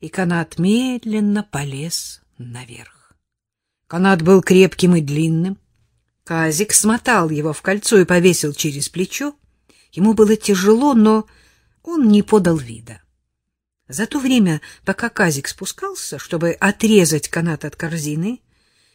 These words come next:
Дик прошёл вперёд до того места, где большой сук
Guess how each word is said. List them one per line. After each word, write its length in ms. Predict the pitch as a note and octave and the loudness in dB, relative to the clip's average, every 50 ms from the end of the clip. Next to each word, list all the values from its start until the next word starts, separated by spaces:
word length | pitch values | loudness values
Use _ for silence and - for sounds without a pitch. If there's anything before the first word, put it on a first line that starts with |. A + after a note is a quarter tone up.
| _ - | _ -18
Дик 320 | D#3+ D3+ G3 G#3+ - - | -6 -4 -4 -4 -2 0
прошёл 360 | - G3 F#3+ - - G3 F#3+ | 0 0 0 2 2 2 0
вперёд 580 | E3 - - F#3 F3+ F#3 F3+ G#3 B3+ - - - - _ | 0 2 2 4 6 8 8 8 6 4 0 -8 -18 _
до 140 | - D3 F3 | -6 -6 -2
того 260 | - F#3 F3+ F3 F3+ | -2 0 0 2 2
места, 460 | F3 F3 E3 D#3+ D#3+ D#3 - - - | 2 2 2 0 0 -2 -4 -6 -8
где 180 | G#3 F3+ E3+ F3+ | -6 -4 -4 -2
большой 400 | D#3+ F3 F3 E3 - - A#3+ A#3 | -2 -2 -2 -2 -2 -2 -2 -2
сук 480 | - - - - E4 D#4+ - - - | -4 -2 0 0 0 0 -2 -10 -20